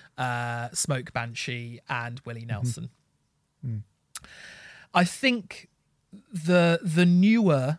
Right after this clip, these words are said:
Speaker 1: the, the newer the song is, i e the more recent it is in Clutch's back catalogue, the less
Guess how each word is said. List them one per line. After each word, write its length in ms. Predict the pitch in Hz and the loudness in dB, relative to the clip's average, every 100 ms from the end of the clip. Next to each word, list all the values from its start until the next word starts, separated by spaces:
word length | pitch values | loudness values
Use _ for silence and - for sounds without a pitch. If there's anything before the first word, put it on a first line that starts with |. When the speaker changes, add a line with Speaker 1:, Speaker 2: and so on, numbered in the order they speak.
| _ - | _ -4
Speaker 1:
the, 160 | 165 | -2
the 400 | 175 165 190 165 | -2 -6 -2 2
newer 360 | 170 180 233 196 | 4 4 4 2
the 120 | 160 | 0
song 300 | - 165 143 | 0 0 0
is, 420 | 139 113 131 - - _ - | -2 -6 -10 -10 -14 _ -2
i 140 | 143 | 2
e 120 | 143 139 | 2 2
the 100 | 147 | 4
more 260 | 170 170 | 4 4
recent 500 | 143 156 156 - 139 | 2 0 0 -2 -4
it 160 | 131 127 | -6 -8
is 220 | 135 127 | -8 -8
in 100 | 131 | -10
Clutch's 680 | - 135 - - 123 - - _ _ _ - | -6 -6 -6 -10 -6 -8 -10 _ _ _ -2
back 200 | 131 - | -2 -2
catalogue, 500 | 131 - 110 110 - _ _ - | -6 -6 -12 -14 -16 _ _ -2
the 80 | 147 | 2
less 600 | 147 156 135 117 107 | 4 4 2 0 -2